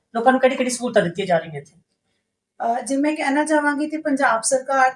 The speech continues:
Speaker 2: ਤੇ ਸਾਡੇ ਮਾਨਯੋਗ ਚੇਅਰਮੈਨ ਸ਼੍ਰੀ ਰਮਨ ਬੈਲ ਜੀ ਦੀ ਬਦੌਲਤ ਜਿਹੜਾ ਇਹ ਪੁਰਾਣਾ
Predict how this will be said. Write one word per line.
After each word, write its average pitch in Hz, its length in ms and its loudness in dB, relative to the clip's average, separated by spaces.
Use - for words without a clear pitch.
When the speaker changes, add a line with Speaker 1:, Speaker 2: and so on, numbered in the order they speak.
Speaker 2:
ਤੇ 277 260 -2
ਸਾਡੇ 262 720 -6
ਮਾਨਯੋਗ 240 500 -2
ਚੇਅਰਮੈਨ 240 540 -6
ਸ਼੍ਰੀ 254 220 -14
ਰਮਨ 226 320 -8
ਬੈਲ 233 200 2
ਜੀ 233 160 -8
ਦੀ 254 80 -12
ਬਦੌਲਤ 226 720 -4
ਜਿਹੜਾ 262 520 6
ਇਹ 240 220 6
ਪੁਰਾਣਾ 240 480 2